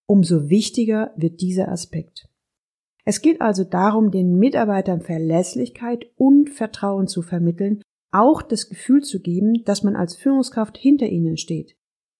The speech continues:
„Ich halte euch den Rücken frei. Ich führe euch durch Krisen. Ihr könnt euch auf mich verlassen.“ Das gelingt nur, wenn die Führungskraft es ehrlich meint, wenn sie authentisch ist. Ein angelernter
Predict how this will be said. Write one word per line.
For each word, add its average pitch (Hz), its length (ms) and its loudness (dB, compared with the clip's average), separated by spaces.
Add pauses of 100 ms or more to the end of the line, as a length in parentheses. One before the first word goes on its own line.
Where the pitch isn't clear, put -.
(240)
„Ich 330 320 2
halte 254 320 2
euch 214 160 0
den 190 160 -2
Rücken 220 280 2
frei. 170 500 -6 (380)
Ich 320 320 2
führe 269 360 2
euch 220 220 0
durch 196 260 -2
Krisen. 190 600 -2
Ihr 302 240 4
könnt 214 300 -2
euch 220 240 0
auf - 180 -6
mich 233 480 2
verlassen.“ 247 580 -6 (580)
Das 214 200 -4
gelingt 240 340 2
nur, 165 380 2 (300)
wenn 175 160 0
die 175 120 0
Führungskraft 220 680 0
es 202 120 -8
ehrlich 190 400 -2
meint, 160 340 -8 (320)
wenn 180 160 2
sie 190 140 -2
authentisch 190 560 -2
ist. - 360 -12 (260)
Ein - 260 -2
angelernter 185 920 2